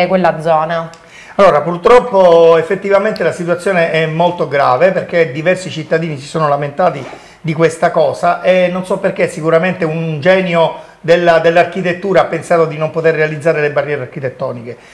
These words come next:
Speaker 2: però il Consiglio si prende l'impegno da qui alla fine del mandato di poter cercare di realizzare questi scivoli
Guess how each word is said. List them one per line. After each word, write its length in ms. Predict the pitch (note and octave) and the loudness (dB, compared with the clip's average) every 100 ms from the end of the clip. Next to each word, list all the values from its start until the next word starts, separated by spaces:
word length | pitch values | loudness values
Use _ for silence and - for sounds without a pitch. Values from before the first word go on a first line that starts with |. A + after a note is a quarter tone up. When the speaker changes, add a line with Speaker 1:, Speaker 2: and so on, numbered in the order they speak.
| - | -10
Speaker 2:
però 240 | - G#3+ A#3 | 2 4 4
il 100 | G3 | 2
Consiglio 500 | F#3 F3 G3+ F#3+ D3+ | -4 -6 -6 -4 -4
si 100 | D3 | -4
prende 260 | D#3+ E3+ | -4 -4
l'impegno 480 | D3+ D3+ C3 E3+ D3+ | -6 -6 2 2 2
da 120 | C3+ C3 | -4 -4
qui 440 | F3 F3+ C#3+ - - _ - | -4 -6 -6 -10 -20 _ -2
alla 220 | C#3 C#3 | 0 2
fine 200 | F3 E3 | -2 -2
del 140 | D3+ | -2
mandato 440 | D#3+ F#3 F#3+ F#3+ D#3 | -2 2 2 2 0
di 120 | D3 | -2
poter 240 | D3+ F3 | -2 -2
cercare 440 | E3+ F#3 G3 F#3 D3 | -4 -2 2 2 0
di 120 | C#3+ | -4
realizzare 720 | C#3+ D#3+ E3 D#3+ C#3+ E3 C#3 | 0 0 0 -4 2 2 2
questi 240 | C3+ D3 F#3+ | -4 -10 -10
scivoli 720 | F#3 - D#3 C#3 F#3 F#3+ - | -8 -8 -4 -2 -2 -6 -16